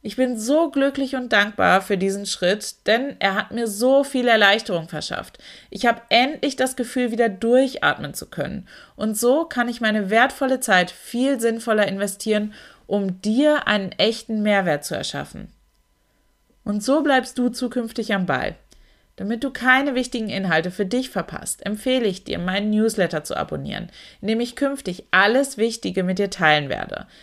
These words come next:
Mein kleiner privater Social-Media-Kanal, also, über den wir ganz ungestört miteinander plaudern können. Du bist auch immer herzlich eingeladen, mir eine E-Mail zu schreiben.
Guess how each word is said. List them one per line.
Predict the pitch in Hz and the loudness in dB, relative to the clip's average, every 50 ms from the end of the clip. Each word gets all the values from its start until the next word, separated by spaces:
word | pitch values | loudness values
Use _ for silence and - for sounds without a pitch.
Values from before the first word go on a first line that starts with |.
| - _ _ _ | -20 _ _ _
Mein | - 196 208 214 | -6 -6 -4 -4
kleiner | 214 262 262 269 285 302 302 294 294 | 0 2 4 4 4 4 2 0 0
privater | 294 277 247 214 220 214 220 226 220 | 0 -2 0 4 4 4 4 2 0
Social-Media-Kanal, | 214 - 208 202 - 202 185 185 175 165 151 - - 151 139 139 135 139 139 139 - - - | -2 -2 -2 -2 0 0 0 2 4 4 2 2 2 -2 -2 0 2 2 2 2 0 -2 -4
also, | - 127 120 127 127 131 131 113 107 - - _ _ _ | -2 0 0 0 0 -2 -4 -4 -6 -6 -8 _ _ _
über | - 196 208 208 196 | -2 0 2 2 2
den | 233 247 269 277 | 2 0 0 2
wir | 269 269 254 262 254 - - - | 2 4 4 4 4 2 -2 -2
ganz | - 262 285 320 320 - - - _ - | 0 0 0 0 -2 -8 -12 -8 _ -4
ungestört | 294 339 370 381 339 285 - - 269 269 254 | -4 -2 -2 -2 -2 -2 0 0 0 0 0
miteinander | 269 262 262 262 247 254 254 254 269 262 | -2 -2 -2 0 0 0 -2 -2 -2 -2
plaudern | 262 277 262 285 294 285 226 90 - | 2 2 2 4 2 0 -2 -4 -6
können. | - - - - - - - - - - - - _ _ | -6 -6 -6 -6 -10 -16 -20 -20 -20 -20 -20 -20 _ _
Du | - 226 | -8 -4
bist | 233 294 302 - | -2 -2 0 2
auch | 302 285 277 | 0 0 0
immer | - 254 277 285 277 | -2 -4 -4 -2 -2
herzlich | 269 247 285 285 294 294 - 302 269 - - | -2 0 0 0 0 -2 -4 -6 -6 -4 -2
eingeladen, | 233 240 240 247 233 220 208 202 202 208 214 220 226 - _ | -2 0 0 0 2 4 4 2 2 0 -2 -6 -10 -14 _
mir | - - 226 262 302 302 | -14 -6 -2 0 0 0
eine | - 233 220 208 - | 0 0 -2 -2 -4
E-Mail | - 165 156 156 151 147 | -6 -6 -4 -4 -4 -4
zu | - 156 | -6 -8
schreiben. | 147 - - 139 131 127 - - - - - | -10 -8 -4 -2 -2 -2 -2 -4 -6 -12 -14